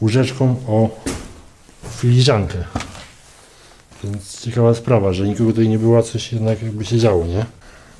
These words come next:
Więc to w tej kwestii. A w kwestii jeszcze właśnie pani Ani, tak? To w wieku około pięciu lat dostała od sióstr czerwoną sakiewkę z zawieszką na szyję.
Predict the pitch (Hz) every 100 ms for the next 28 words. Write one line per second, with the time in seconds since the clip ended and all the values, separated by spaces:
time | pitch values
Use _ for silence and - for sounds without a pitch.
0 | - - - - - 104 104 - - 113
1 | 101 120 107 - 92 - 101 95 95 -
2 | 110 98 - 110 107 107 92 - - 98
3 | - 104 92 107 - 110 113 113 95 87
4 | - 95 - - - - - 110 101 98
5 | 101 107 - - - 104 95 104 110 -
6 | 110 - 117 113 113 123 131 110 104 120
7 | - - - - - - - - 104 -
8 | 110 110 101 - 110 110 - - - -
9 | - - _ - - 110 113 123 120 117
10 | 131 120 135 117 107 113 113 - - -
11 | _ _ _ _ _ _ _ - 101 107
12 | 120 - 117 113 117 113 - - 139 104
13 | 85